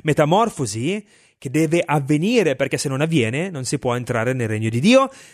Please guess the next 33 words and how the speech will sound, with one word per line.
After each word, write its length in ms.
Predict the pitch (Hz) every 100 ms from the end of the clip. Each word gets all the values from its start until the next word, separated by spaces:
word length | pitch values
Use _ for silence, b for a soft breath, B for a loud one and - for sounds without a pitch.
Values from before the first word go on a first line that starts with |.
| B
E 100 | -
questo 200 | 156 -
era 80 | 123
vero 180 | 143 127
per 120 | 120
Nicodemo, 520 | 120 117 156 220 208
e 20 |
Nicodemo 520 | 143 120 117 170 190
vivette 520 | 151 120 139 160 - 147
prima 360 | 131 135 143
che 120 | 139
il 40 | 113
nuovo 280 | 123 127 123
patto 320 | 113 - 120
fosse 280 | 117 101 110
ratificato. 640 | 107 107 110 117 113 98 _ _ _ _ _ _ _ _ _ _ _ _ _
Quindi 200 | 214 190
quando 200 | 214 190
chiediamo, 800 | - 156 185 165 135 123 120 _
"Bene, 220 | - 185 170
cos'è 180 | 170
che 120 | 226 214
faceva 320 | - 208 196
lo 80 | 165
Spirito 280 | - 156
Santo 280 | 151 175 175
nella 100 | 156
vita 380 | 147 175 151 131
di 80 | 139
un 80 | 151
credente 300 | 160 170 170
nell'Antico 260 | 135 156
Testamento?" 640 | 143 127 135 196 220 269